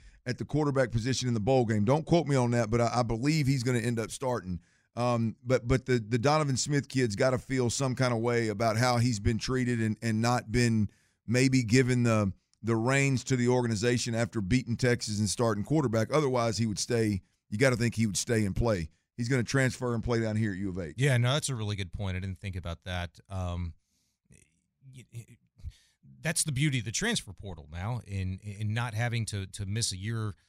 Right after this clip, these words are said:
Speaker 2: um, and sit out a year. You get to play right now. Um, and, you know, benefit to him, he is staying in the same conference,
Speaker 1: Yeah.
Speaker 2: you know, as the Big twelve makes that move. So that's, that's pretty huge.
Speaker 1: Yeah,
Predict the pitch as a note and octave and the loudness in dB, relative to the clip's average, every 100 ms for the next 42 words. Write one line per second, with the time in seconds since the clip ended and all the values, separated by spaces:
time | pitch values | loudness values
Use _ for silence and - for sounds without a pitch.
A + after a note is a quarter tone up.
0 | _ _ F#2+ F2 E2+ E2+ F2 F#2 F2 - | _ _ -10 -8 -6 -8 -12 -4 0 2
1 | C3 B2 B2+ A2 A#2+ A#2+ G2 G2 - B2 | 2 0 0 0 0 0 -4 -6 -10 -4
2 | B2+ A2+ G#2 G2 A#2 A#2+ A2+ _ _ _ | -2 0 -2 -2 -2 0 -4 _ _ _
3 | F#2+ F2 E2+ E2+ F#2 _ B2+ C#3 D3+ F3+ | -10 -8 -6 -8 -10 _ -10 -6 -4 0
4 | D#3+ F3+ G3 E3 D3+ G#3 C#3 D3+ A#3+ - | 2 2 -2 -2 2 2 2 2 6 8
5 | - G#3 F3 A#2+ F2+ - D3+ A#2 D#2+ - | 8 4 2 0 -6 -6 -2 -2 -6 -6
6 | A#2 - B2+ G#2+ F2 - A#2 A2 - D#2+ | 0 0 0 -2 -6 -8 -6 -4 -8 -14
7 | D2 F#2+ G#2+ A2 A#2+ A2 B2 A2 B2+ A2 | -8 -6 -4 -4 -4 -6 -8 -8 -8 -8
8 | A2 G#2+ A#2 G2+ G2+ B2+ F#2+ - A2 C#3+ | -8 -8 -6 -6 -4 -4 -4 -4 -6 -6
9 | - B2+ - F3 C3 - D3+ C3 - _ | -8 -10 -12 -10 -10 -10 -8 -8 -8 _
10 | C#3 F3 G3 | -2 -2 -2